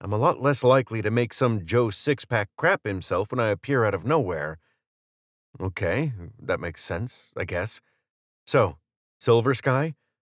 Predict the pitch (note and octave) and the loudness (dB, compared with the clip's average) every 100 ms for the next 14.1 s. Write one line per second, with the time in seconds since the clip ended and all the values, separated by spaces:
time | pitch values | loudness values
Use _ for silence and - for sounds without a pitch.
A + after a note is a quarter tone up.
0 | _ _ _ _ _ - B2 E3 G3+ - | _ _ _ _ _ -2 2 2 0 0
1 | D#3+ C3+ B2+ A#2 A2+ A2 A2 G#2 B2 A#2+ | 0 0 0 0 0 0 0 2 2 2
2 | A2+ G#2+ A#2 A2+ G2 F2 D#2 E2+ F2+ G#2+ | -2 2 2 2 2 0 2 2 2 2
3 | G2+ G#2+ A#2+ A2 G2 G#2+ F#2 F2+ - G2+ | 2 0 0 0 0 0 0 -2 -6 -4
4 | G2 G#2+ A2 G2+ G#2 F#2 - _ _ _ | -2 0 0 -2 -8 -8 -14 _ _ _
5 | _ _ _ _ - G#2+ C3+ A#2+ F#2 D#2+ | _ _ _ _ -8 0 4 4 4 -2
6 | - - - F#2+ E2+ G#2 F#2+ - F2 F2 | -8 -14 -6 -4 0 -2 -2 -6 -4 -2
7 | F2 D2+ G2 G2 D2+ C#2+ E2+ _ _ _ | -2 -2 0 0 0 -6 -14 _ _ _
8 | _ _ _ _ _ _ _ G2 A2 C3+ | _ _ _ _ _ _ _ -4 2 4
9 | B2 A2 - - _ - B2 F#2 D#2+ C#2+ | 6 4 0 -12 _ 0 0 0 -4 -10
10 | - - _ _ A#2 F2 F2 D#2+ D#2+ - | -14 -18 _ _ -2 0 -2 -2 -4 -6
11 | D#2+ C#2+ _ _ _ _ - F2+ D#2+ _ | -6 -8 _ _ _ _ -4 -4 -6 _
12 | _ _ _ - C#3 G#2+ F2+ - - - | _ _ _ -4 0 0 -2 -8 -16 -20
13 | _ C3 C#3+ B2+ A#2+ - B2 G2 E2 D2+ | _ 2 2 2 -2 -2 -2 -2 -4 -10
14 | - | -12